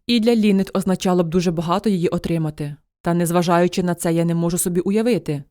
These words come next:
що вона підмовила когось отруїти Марину. Таке припущення видається мені надто мелодраматичним.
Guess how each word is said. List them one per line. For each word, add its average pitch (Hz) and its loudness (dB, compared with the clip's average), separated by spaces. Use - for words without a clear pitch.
що - -2
вона 175 2
підмовила 196 2
когось 170 0
отруїти 175 -2
Марину. 165 -2
Таке 175 0
припущення 202 0
видається 165 0
мені 165 -2
надто 208 -2
мелодраматичним. 190 -2